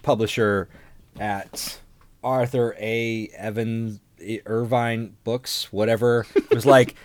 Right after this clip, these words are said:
<laughs> "Everybody's gonna buy this. This is a sure thing. Let's, uh, let's go a little cheap on the glue." But on a broader spiritual sense, I'm just saying,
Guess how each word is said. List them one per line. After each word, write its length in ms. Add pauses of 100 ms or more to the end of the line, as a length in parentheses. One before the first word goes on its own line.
<laughs> 180
"Everybody's 580
gonna 180
buy 240
this. 220
This 180
is 120
a 60
sure 340
thing. 380
Let's, 320
uh, 360
let's 160
go 100
a 20
little 160
cheap 300
on 140
the 80
glue." 420 (300)
But 180 (440)
on 120
a 60 (220)
broader 400
spiritual 600
sense, 540 (1400)
I'm 140
just 100
saying, 360